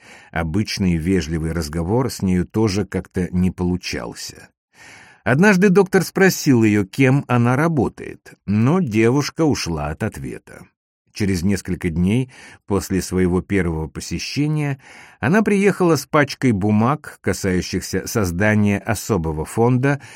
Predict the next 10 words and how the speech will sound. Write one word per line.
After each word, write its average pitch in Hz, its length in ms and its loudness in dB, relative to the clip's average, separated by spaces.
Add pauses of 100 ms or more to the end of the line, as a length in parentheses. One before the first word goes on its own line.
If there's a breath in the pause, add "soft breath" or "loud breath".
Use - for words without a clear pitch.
(180 loud breath)
деятельность 190 680 2
которого 160 500 0
имела 127 480 2
целью 147 440 0
помочь 123 640 2
больнице 98 840 0
в 113 80 0
реабилитации 127 880 2
Хольгера 90 680 0
Пальмгрена. 64 720 -4